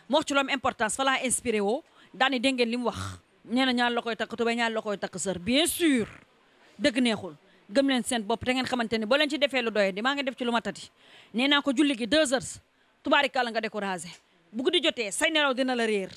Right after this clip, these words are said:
Waaye tamit di nga ñàkk sa dignité, ñàkk sa valeur, ñàkk sa personnalité te benn bis jaru ko. Cheveux jaru ko, dàll jaru ko, dara jaru ko. Parce que nee naa ko, nee naa ko kii dong la lu nga xamante ne sunu borom moo ko fi wàcc, ñëpp bëgg ko. Événement boo mënee defal, boo mënul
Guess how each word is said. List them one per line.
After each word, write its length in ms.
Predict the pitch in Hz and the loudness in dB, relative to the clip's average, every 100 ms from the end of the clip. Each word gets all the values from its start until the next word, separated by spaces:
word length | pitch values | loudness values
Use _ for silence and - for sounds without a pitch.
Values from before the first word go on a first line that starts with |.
| - _ - | -20 _ 2
Waaye 280 | 262 294 277 | 4 6 4
tamit 180 | 262 226 | -2 -2
di 60 | |
nga 100 | 269 | -2
ñàkk 200 | 285 285 - | 0 -2 -2
sa 100 | 247 | -4
dignité, 320 | 247 247 247 | -2 -4 -2
ñàkk 220 | 277 - | -4 -4
sa 100 | 269 | -4
valeur, 240 | 240 247 247 | 0 0 0
ñàkk 240 | 294 - | -2 -2
sa 120 | 285 | -6
personnalité 520 | - 233 254 240 - | -4 -4 -2 -2 -4
te 100 | - | -2
benn 160 | 240 240 | 0 0
bis 160 | 196 - | -2 -2
jaru 140 | 202 180 | -2 -2
ko. 100 | - _ _ - - | -10 _ _ -14 0
Cheveux 240 | 349 320 | 2 4
jaru 180 | 339 320 | 4 4
ko, 100 | 294 359 _ _ _ _ _ | 2 -6 _ _ _ _ _
dàll 280 | 202 302 285 | 0 2 4
jaru 160 | 330 311 | 4 4
ko, 220 | 339 381 _ _ _ | 4 2 _ _ _
dara 220 | 202 269 240 | 2 2 2
jaru 160 | 202 | -4
ko. 160 | - 160 - _ | -6 -18 -20 _
Parce 140 | 381 - | 0 2
que 100 | 359 | 0
nee 140 | 330 | 2
naa 140 | 330 254 | 0 -2
ko, 180 | 262 - - 269 | -6 -10 -6 -4
nee 140 | 294 | -2
naa 140 | 349 240 | -2 -2
ko 80 | 233 | -6
kii 160 | 254 | -6
dong 160 | 226 226 208 | -2 -2 0
la 100 | 208 | 0
lu 100 | 254 | 0
nga 100 | 269 | -2
xamante 220 | 247 220 | -2 -4
ne 80 | 208 | -8
sunu 200 | 247 240 | -8 -6
borom 240 | 214 190 | -2 -4
moo 180 | 185 202 | -4 -8
ko 60 | 190 | -6
fi 80 | 190 | -2
wàcc, 260 | 180 165 196 | -2 -2 0
ñëpp 240 | 277 226 | 0 0
bëgg 160 | 185 156 - | -4 -4 -14
ko. 100 | - _ _ - - - | -20 _ _ -20 -16 0
Événement 420 | 285 302 262 226 | 2 4 2 0
boo 200 | 208 302 | 2 0
mënee 200 | 302 262 | 2 0
defal, 220 | 226 240 | 0 0
boo 180 | 220 262 | 2 2
mënul 220 | 254 220 | 2 -4